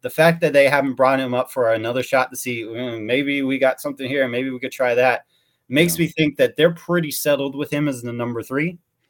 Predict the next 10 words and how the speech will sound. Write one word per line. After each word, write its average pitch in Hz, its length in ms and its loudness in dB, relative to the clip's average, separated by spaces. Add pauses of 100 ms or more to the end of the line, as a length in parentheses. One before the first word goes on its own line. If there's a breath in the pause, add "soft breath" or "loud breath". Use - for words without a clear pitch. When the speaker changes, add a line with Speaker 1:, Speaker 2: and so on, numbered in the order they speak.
(260)
Speaker 1:
Maybe 123 520 0
they 139 160 0
give 139 200 -2
it 135 80 -2
a 135 60 0
shot. 139 460 2
Maybe 135 360 0
they 131 180 -2
bring 123 360 -2
in, 135 400 0